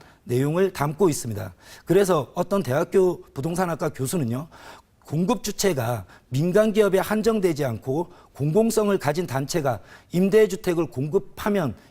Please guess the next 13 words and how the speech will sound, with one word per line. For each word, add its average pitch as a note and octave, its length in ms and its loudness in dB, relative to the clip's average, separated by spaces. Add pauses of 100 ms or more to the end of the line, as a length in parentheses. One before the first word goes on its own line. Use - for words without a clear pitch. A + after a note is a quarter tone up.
임대료가 F#3 500 2
낮아질 F3 480 0
거라는 D#3+ 380 -4
말씀을 A#2+ 400 -6
하시는데요. C#3 640 -4 (300)
이 A3+ 160 2
부분도 D3+ 480 -4
마찬가지로 B2 800 -4 (400)
공-, E3+ 200 -4 (200)
임대주택이 G3+ 680 0
굉장히 D#3 320 -2
많아지게 F3+ 580 0
되면은요, B2 500 -4